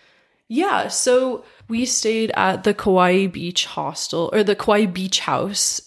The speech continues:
which is just kind of this bungalow. It's painted blue and yellow.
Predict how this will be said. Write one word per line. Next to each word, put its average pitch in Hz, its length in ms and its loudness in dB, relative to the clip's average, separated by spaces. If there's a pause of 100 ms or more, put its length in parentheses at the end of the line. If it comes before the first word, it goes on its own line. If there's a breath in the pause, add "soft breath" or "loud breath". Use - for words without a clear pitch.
which 208 240 0
is 208 440 0 (960 loud breath)
just 277 220 0
kind 247 180 0
of 220 100 2
this 208 180 0
bungalow. 190 1080 4
It's - 180 -4
painted 214 400 0
blue 190 220 4
and 185 160 2
yellow. 180 880 2